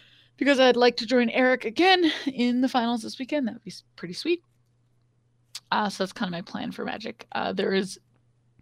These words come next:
no Lotus Box tournament this week. It's the f-, it's every two weeks. So it's like a four-week series that I have to play in 'cause I have some leaderboard,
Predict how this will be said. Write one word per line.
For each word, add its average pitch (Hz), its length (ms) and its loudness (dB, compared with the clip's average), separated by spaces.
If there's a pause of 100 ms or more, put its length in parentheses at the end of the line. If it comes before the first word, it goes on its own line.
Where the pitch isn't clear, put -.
(120)
no 247 380 0
Lotus 233 360 2
Box 247 240 -2
tournament 220 380 2
this 254 160 -10
week. 269 320 -10
It's - 220 -10
the - 80 0
f-, - 280 -8
it's - 100 -14
every 175 200 -2
two - 160 -8
weeks. 190 400 -8
So - 320 -10 (340)
it's - 140 -4
like 196 100 4
a 185 80 2
four-week 175 600 -4 (100)
series - 480 -8
that - 80 -10
I - 60 -2
have - 120 -6
to - 80 -14
play - 220 -10
in 190 240 -6 (800)
'cause 233 140 0
I 190 60 6
have 190 160 0
some 190 180 -2
leaderboard, 190 520 0